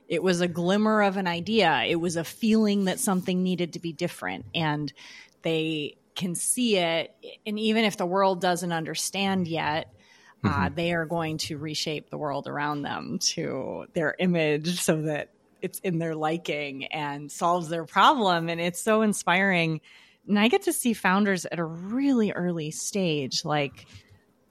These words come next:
Speaker 1: you know, before they've ever coded their first lines of,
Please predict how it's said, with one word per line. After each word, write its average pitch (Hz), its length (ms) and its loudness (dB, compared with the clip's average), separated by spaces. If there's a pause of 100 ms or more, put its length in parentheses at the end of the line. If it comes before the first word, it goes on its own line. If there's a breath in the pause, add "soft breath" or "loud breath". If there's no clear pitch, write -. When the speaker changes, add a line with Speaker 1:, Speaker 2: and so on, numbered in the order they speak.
(320)
Speaker 1:
you 190 160 4
know, 135 180 2
before 175 800 2
they've 160 360 -2 (480)
ever 170 360 -6
coded 170 580 -4
their 143 160 -4
first - 640 -2 (340 loud breath)
lines 156 440 -2
of, - 260 -12